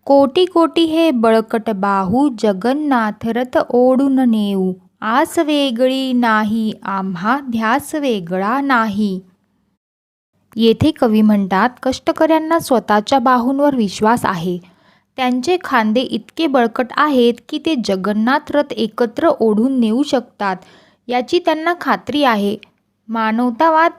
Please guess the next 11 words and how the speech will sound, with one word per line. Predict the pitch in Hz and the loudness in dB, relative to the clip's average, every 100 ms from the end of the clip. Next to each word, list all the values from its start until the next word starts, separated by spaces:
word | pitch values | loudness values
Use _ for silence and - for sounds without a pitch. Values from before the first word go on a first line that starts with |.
| - | -4
पसरवणाऱ्या | 240 - 277 285 294 294 294 | -4 -2 0 2 2 0 0
या | 294 294 | 0 -2
कष्टकऱ्यांची | 294 214 214 302 302 269 233 220 214 | -4 -8 -4 -4 -2 0 0 -2 -4
इच्छा, | 247 - 185 - 220 208 214 _ - | -6 -8 -12 -8 -2 -2 -2 _ -2
आस | 202 208 226 - - | 0 2 -2 -8 -8
एक | 269 285 - | -4 -4 -2
आहे | 202 180 185 - - _ _ - | -4 -2 -4 -6 -20 _ _ -6
व | - | -2
ध्यासही | 285 262 226 220 247 311 | 0 2 2 0 0 0
एक | - 262 254 - | 0 -2 -4 -4
आहे. | 208 196 202 | -4 -2 -4